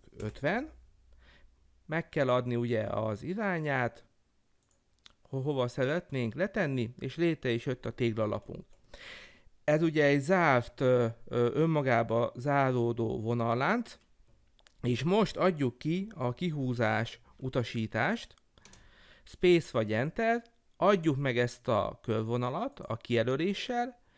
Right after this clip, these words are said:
zárjuk le a kijelölést, és látható, hogy most már csak a magasságot kell megadnunk, ami megint csak legyen ötven rajzi egység. És elkészült kihúzással egy téglatest.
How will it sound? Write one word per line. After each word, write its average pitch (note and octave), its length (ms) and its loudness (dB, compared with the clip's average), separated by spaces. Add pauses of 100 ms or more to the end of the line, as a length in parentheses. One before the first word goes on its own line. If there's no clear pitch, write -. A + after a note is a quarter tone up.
(220)
zárjuk D3+ 540 2
le B2 120 4
a C3+ 140 0
kijelölést, F#3+ 720 -2 (360)
és D#3 280 0
látható, F#3+ 720 0
hogy D3 180 -2
most D#3 340 -4
már C#3+ 460 -2 (320)
csak F#3 300 2
a D#3 80 4
magasságot C#3 880 2
kell A2 200 -2
megadnunk, F3+ 680 -2
ami D#3 180 -2
megint E3 400 0
csak B2+ 160 -4
legyen C3+ 580 0
ötven C3+ 400 0
rajzi A2+ 340 0
egység. - 440 -6 (500)
És B2 140 -4
elkészült D#3+ 880 0
kihúzással C3 1300 -2 (600)
egy E3 380 0 (120)
téglatest. C3+ 880 -2